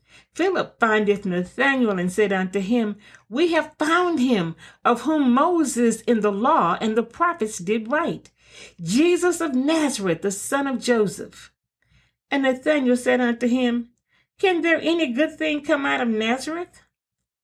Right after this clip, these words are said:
Philip said unto him, Come and see." Number fourth reason. The scripture further states that he had neither form nor comeliness,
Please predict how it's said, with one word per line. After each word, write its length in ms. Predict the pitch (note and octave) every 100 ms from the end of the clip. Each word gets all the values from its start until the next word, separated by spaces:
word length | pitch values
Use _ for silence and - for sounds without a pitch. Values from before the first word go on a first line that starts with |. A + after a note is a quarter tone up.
| _ _ _ _ _ _
Philip 420 | _ - F4 C4 -
said 240 | G3+ F3+
unto 280 | F3 E3+ F3+
him, 480 | G3 A#3 F3 E3 - _ _ _
Come 280 | - B3 G#3
and 180 | D3+ D3
see." 420 | - G3+ - - _ _ _ _ _ _ _ _ - _ _ _ _ -
Number 320 | G3 A3 C4
fourth 440 | C4 E4 D4 -
reason. 500 | F3+ C#3 - - F#3 - _ _ _ _ _ _ - - - -
The 120 | A#3
scripture 500 | A#3 - F4+ - C4
further 320 | - C4+ D#4+ B3
states 420 | - G3 F3+ F3+
that 180 | F#3+ G#3
he 180 | A3
had 200 | A3+ F#3
neither 340 | G3 A3 G3 F#3
form 600 | - A#3 B3+ C4 B3+ A#3+
nor 180 | B3 B3
comeliness, 920 | - C#4+ C#4 A#3+ F3+ D#3 - -